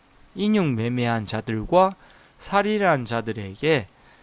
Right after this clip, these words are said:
흉측한 마귀들이 정수리부터 반으로 갈라서 온 몸의 껍질을 벗기니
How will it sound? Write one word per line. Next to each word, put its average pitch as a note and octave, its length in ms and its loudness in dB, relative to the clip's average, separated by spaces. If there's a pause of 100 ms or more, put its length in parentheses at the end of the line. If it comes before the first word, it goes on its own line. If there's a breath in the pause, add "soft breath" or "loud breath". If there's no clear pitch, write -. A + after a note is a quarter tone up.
(200 loud breath)
흉측한 D3+ 840 2
마귀들이 C#3 800 0 (640)
정수리부터 F#3 1300 -2
반으로 D#3 480 -2
갈라서 A2 720 -4 (440 soft breath)
온 F#3+ 380 -2
몸의 F3 480 0
껍질을 D3 520 -4
벗기니 G#2+ 560 -8